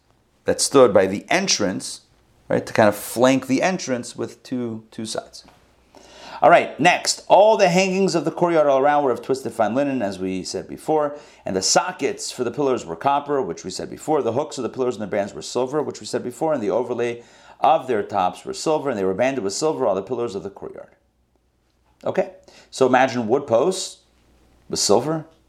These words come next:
some copper sockets, a nice, nice look,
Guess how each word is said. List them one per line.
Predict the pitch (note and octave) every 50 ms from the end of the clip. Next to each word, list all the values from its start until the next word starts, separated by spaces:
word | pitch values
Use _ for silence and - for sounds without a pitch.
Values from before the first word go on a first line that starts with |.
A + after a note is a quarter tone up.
| _ _ _ _ _ _ _ _ _ _ _ _ _ _ _ _ _ _
some | - - - B1+
copper | - - F2 E2+ F2 - B1+
sockets, | - - A2 A#2+ D3+ D3 D3+ C3+ B2 - - - - - _ _ _ _ _ _ _ _ -
a | -
nice, | - - G4 - - - - - _
nice | - C#3+ C#3 C#3 -
look, | - B2+ D3 D3 - -